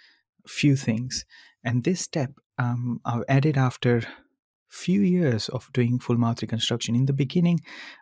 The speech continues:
I used to ask technician to do full mouth wax up. So technician will s-, do the full mouth wax up, or I will do a full mouth wax up myself, and then I will do test drive in patient's mouth. However, since I started teaching,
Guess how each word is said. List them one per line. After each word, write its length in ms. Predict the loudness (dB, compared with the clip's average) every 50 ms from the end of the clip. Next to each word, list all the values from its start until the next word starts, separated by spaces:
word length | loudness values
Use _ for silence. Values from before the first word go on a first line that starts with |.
| -2
I 60 | 0
used 220 | 0 2 0 0 0
to 100 | -2 0
ask 280 | 2 2 2 2 0 -2
technician 480 | -8 -6 0 0 0 2 2 0 2
to 100 | 2 0
do 360 | 0 0 0 0 0 0 -4 -6 _ _ _ _ _ -14
full 240 | -4 0 2 4
mouth 280 | 4 4 4 2 0 -2
wax 260 | -4 -4 -4 -2 -2
up. 160 | -2 -2 -2
So 80 | -2 -4
technician 400 | -2 -2 -2 -2 -2 -2 0 0
will 80 | 0 0
s-, 160 | -2 -4 -8 -4
do 100 | -2 -2
the 120 | -2 -2 -2
full 160 | 0 2 4
mouth 200 | 4 4 2 0
wax 280 | -4 -4 -4 -4 -6 -4
up, 140 | -6 -6 _ _ -20 -20 -20 -10 -2 2
or 180 | 2 2 2 2
I 80 | 2 4
will 160 | 4 4 4
do 140 | 4 2 -2
a 20 |
full 200 | -2 0 0 0
mouth 220 | 0 0 -2 -2 -4
wax 220 | -6 -6 -4 -6
up 80 | -4 -4
myself, 580 | -4 -4 -4 -4 0 0 0 0 0 -4 -10 -12 _ -20 -20 -18 -18 -20 -20 -20 _ -4
and 160 | -2 0 2
then 140 | 4 4 4
I 80 | 2 2
will 140 | 2 0 -2 0
do 180 | 0 0 0 -2 _ _ _ _ -10
test 320 | -8 -6 -6 -6 -6 -4
drive 240 | -2 -2 0 0 0
in 120 | 0 -2
patient's 480 | -2 -2 -4 -4 -4 -4 -6 -6 -4 -4
mouth. 220 | -4 -4 -4 -6 _ _ _ _ _ _ _ _ _ _ _ _ _ _ _ _ _ _ _ -18 -8
However, 500 | 0 2 2 4 4 2 0 0 0 0
since 320 | 0 0 0 0 0 0 -2
I 60 | -4
started 500 | -4 -4 -4 -4 -4 -2 -4 -4 -6 -6
teaching, 560 | -4 -2 -2 -2 0 -2 -4 -2 -2 -2 -4